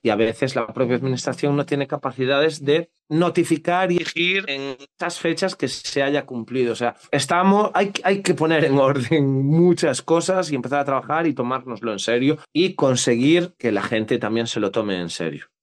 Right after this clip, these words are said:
Que por, parece que no, pero una carta con un aviso de sanción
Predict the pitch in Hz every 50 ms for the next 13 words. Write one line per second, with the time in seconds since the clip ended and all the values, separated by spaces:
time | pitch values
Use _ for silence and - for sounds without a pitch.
0 | _ - - 123 135 147 139 131 135 - 165 175 196 208 240 240 170 160 180 202
1 | 220 185 170 170 170 180 196 202 196 196 185 180 170 175 156 156 156 160 160 165
2 | 165 156 156 151 - - 151 135 - 135 127 120 - - 175 180 180 175 170